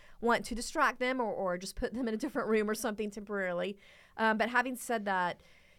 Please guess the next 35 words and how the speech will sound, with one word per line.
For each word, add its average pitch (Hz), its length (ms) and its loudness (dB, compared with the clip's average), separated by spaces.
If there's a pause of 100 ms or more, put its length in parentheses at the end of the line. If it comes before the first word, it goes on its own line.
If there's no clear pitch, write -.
you 247 100 2
know, 240 120 6
this 285 540 -2
lawsuit 240 680 -2
says 233 300 0
this 220 220 -2
young 226 380 0
teen 233 540 -4
girl 220 340 0
was 190 220 -4
pressured 226 480 -4
into 190 400 -6
a - 100 -6
chemical 208 720 -4
abortion, 175 680 -6 (420)
which 247 280 -2
is 262 220 -4
done 226 340 2
by 214 120 2
taking 208 340 -8
three 214 300 -8
pills, 190 400 -2
one 196 260 -2
to 254 160 -10
kill 220 260 -4
the 226 100 -2
baby 180 520 -6 (380)
and 220 180 2
the 226 160 4
other 285 160 2
two 220 200 -2
to 233 140 -6
expel 208 360 -4
the 190 80 -6
child. 190 580 -4